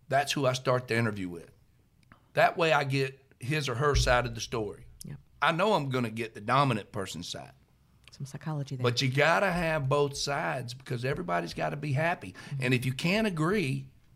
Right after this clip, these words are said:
Speaker 1: have two different budgets, two different retirements, and separate the money. 'Cause you never, that will cause a divorce.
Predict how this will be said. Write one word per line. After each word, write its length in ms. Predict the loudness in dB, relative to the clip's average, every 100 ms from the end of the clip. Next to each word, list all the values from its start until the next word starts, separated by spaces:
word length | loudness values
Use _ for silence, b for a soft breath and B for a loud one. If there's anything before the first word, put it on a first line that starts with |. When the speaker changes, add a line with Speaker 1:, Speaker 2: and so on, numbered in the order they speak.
| _ b b b b -10
Speaker 1:
have 260 | 0 0 2
two 160 | 0
different 380 | 2 2 0 0
budgets, 400 | 2 2 0 -8
two 180 | -2 -2
different 280 | -2 -6 -6
retirements, 560 | -4 0 2 2 0
and 100 | -4
separate 520 | -2 0 0 0 -2 -4
the 60 |
money. 360 | -8 -8 -10 -16 _ _ _
'Cause 180 | -2 0
you 60 | 2
never, 460 | 2 2 -2 -4 b b b -2
that 200 | 0 0
will 80 | 2
cause 280 | 4 4
a 40 | 0
divorce. 520 | -6 -4 -6 -8